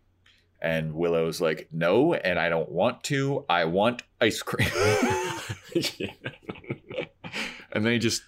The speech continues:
Speaker 1: throws her in there. And she's like, "This isn't funny." And he's like,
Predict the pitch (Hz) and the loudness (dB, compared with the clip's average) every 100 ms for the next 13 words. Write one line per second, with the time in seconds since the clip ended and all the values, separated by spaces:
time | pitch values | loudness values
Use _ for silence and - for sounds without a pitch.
0 | - 110 104 107 117 104 98 98 92 78 | -4 4 8 8 8 6 4 4 2 2
1 | 80 - - _ _ 92 98 85 92 - | 0 0 -8 _ _ 0 0 0 0 0
2 | 113 123 - - 101 90 82 80 - 92 | 2 0 0 4 4 4 -2 -6 -6 -2
3 | 87 82 80 - | 0 0 -2 -4